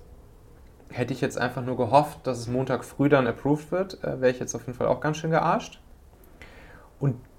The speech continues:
ja, glücklicherweise bin ich dann noch Freitag und Samstag ganz schnell umgezogen mit allem auf Copecard.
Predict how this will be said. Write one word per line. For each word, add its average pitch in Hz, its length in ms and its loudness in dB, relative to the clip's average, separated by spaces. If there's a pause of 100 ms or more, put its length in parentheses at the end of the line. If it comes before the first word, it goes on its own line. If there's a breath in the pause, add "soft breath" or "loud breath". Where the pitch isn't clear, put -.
(220)
ja, - 180 0 (140)
glücklicherweise 143 800 6
bin 139 140 -2
ich 139 120 -6
dann 127 160 -2
noch 123 300 -2
Freitag 127 400 4
und 120 120 -2
Samstag 113 500 0
ganz 139 240 8
schnell 139 220 4
umgezogen 139 680 6
mit 104 140 -4
allem 120 460 4
auf 120 500 6
Copecard. - 640 0